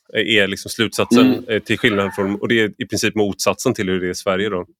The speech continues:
Speaker 2: Ja, och, eh, jag, alltså, i, eh, och i, i, i Danmark tycker jag liksom att man har, eh, alltså, alltså, nu är jag ingen expert på Danmark, men att man liksom har förmåga att lära av liksom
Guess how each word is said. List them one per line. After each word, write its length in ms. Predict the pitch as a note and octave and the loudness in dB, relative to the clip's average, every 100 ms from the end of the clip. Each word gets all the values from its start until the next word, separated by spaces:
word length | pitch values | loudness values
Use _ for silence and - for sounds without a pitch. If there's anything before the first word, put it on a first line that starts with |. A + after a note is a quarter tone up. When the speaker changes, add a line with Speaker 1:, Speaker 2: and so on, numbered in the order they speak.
| _ _ _ _ _ | _ _ _ _ _
Speaker 2:
Ja, 360 | B2 C3+ E3 - - - - _ _ _ | 4 6 2 -8 -20 -20 -20 _ _ _
och, 360 | - C#3 B2+ B2+ | 2 4 4 2
eh, 100 | B2+ B2+ | 0 -4
jag, 300 | B2+ - A2 - - _ _ | -6 -2 -4 -4 -14 _ _
alltså, 320 | - C#3 C3+ C3 - _ _ - - | 0 2 2 0 -12 _ _ -6 -2
i, 480 | C#3+ C3+ B2 A#2 A#2 | 4 4 4 2 2
eh, 560 | A2+ A2+ A2 A2 A2 G#2+ G#2+ G#2+ _ _ - _ - | 4 4 4 4 2 0 -2 -6 _ _ -20 _ 4
och 100 | B2+ | 6
i, 60 | B2 G#2 - - - | 6 0 -6 -6 -6
i, 140 | - - | -6 -2
i 80 | D3+ | 4
Danmark 340 | D3 A2 G#2+ | 4 4 0
tycker 140 | - D3+ | 0 0
jag 40 | |
liksom 180 | C#3 A#2+ | 0 -2
att 60 | |
man 200 | A#2+ A2 | 2 2
har, 380 | G#2+ G2+ G2 F2+ | 2 2 2 2
eh, 60 | F2+ - - | 0 -2 -4
alltså, 140 | A#2 B2+ - - - - - _ _ _ | -4 -4 -6 -10 -8 -8 -10 _ _ _
alltså, 180 | A2+ B2+ | 0 4
nu 140 | B2 B2 B2 | 6 6 6
är 40 | |
jag 100 | B2 | 4
ingen 380 | A#2+ A#2+ B2+ A2+ | 2 0 2 2
expert 400 | G#2+ - G#2 F2+ | 0 2 0 2
på 60 | B2+ | 0
Danmark, 340 | G#2+ E2+ F2+ | 2 0 0
men 260 | A#2 A2 G#2+ - - - | 2 2 -2 -10 -4 -2
att 140 | - | 2
man 100 | A2+ | 2
liksom 240 | A2+ A#2 | 2 2
har 180 | A2+ A#2+ | 4 2
förmåga 420 | A#2+ B2 A2 G2 | 2 2 2 2
att 60 | G2+ | 2
lära 340 | A2 A2+ G#2 | 2 2 0
av 340 | E2 D#2+ E2+ F2 - - | 0 -2 -4 -8 -20 -18
liksom 480 | - - F#2 F2+ F2+ | -10 -4 -2 -2 -6